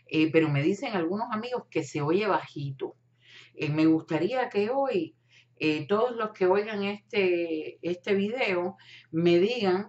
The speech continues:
si de verdad lo están oyendo muy bajito para tener un, una idea más o menos promedio de si se trata de mi cámara o, o que yo hablo bajito o el teléfono de ustedes, no sé. Bueno, mis amigos, eh,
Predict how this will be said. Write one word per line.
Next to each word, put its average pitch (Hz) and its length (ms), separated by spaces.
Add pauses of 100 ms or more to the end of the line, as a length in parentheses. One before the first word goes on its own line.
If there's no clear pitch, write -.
si 165 600
de 160 120
verdad 156 320
lo 196 60
están 196 240
oyendo 190 260
muy 185 160
bajito 202 480
para 156 220
tener 160 260
un, 185 500 (520)
una 196 240
idea 202 240
más 190 240
o 196 40
menos 185 320
promedio 175 760
de 165 360
si 156 160
se 139 160
trata 156 320
de 175 120
mi 185 160
cámara 175 560 (500)
o, 139 640
o 156 160
que 151 180
yo 151 60
hablo 165 180
bajito 185 540
o 156 160
el 131 180
teléfono 147 460
de 143 80
ustedes, 185 400
no 143 200
sé. - 280 (720)
Bueno, 185 200
mis 185 160
amigos, 165 600
eh, 180 460